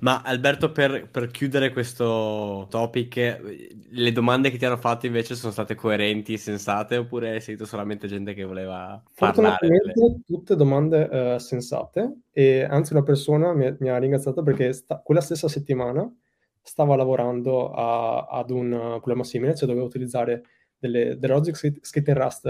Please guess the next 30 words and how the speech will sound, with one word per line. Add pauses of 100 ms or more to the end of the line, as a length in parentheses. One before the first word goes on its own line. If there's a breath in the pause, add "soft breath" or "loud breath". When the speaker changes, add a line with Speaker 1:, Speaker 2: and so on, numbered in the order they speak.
Speaker 2:
in
TypeScript, (120)
aveva
dei
tipi
complessi
e
non
sapeva
come
far
compilare
la
cosa. (880)
E
stava
di-,
stava
smattando
e
quindi
gli
ho,
diciamo,
sono
arrivato
<laughs>
al
tempo
giu-,